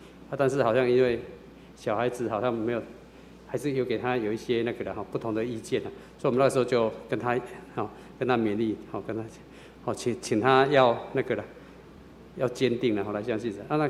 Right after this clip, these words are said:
因为我们不知道哈，修会之前哦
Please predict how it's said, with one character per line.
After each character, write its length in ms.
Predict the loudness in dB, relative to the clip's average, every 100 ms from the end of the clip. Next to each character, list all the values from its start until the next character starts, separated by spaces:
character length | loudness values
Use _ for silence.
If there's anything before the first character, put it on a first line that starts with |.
| -2 -8
因 80 | 2
为 200 | 6 8
我 120 | 6
们 80 | 4
不 60 |
知 100 | 2
道 160 | 6 6
哈， 120 | 6
修 240 | 4 4 8
会 180 | 6 4 -4 -14 -16
之 160 | -4 0
前 180 | 4
哦 80 | 4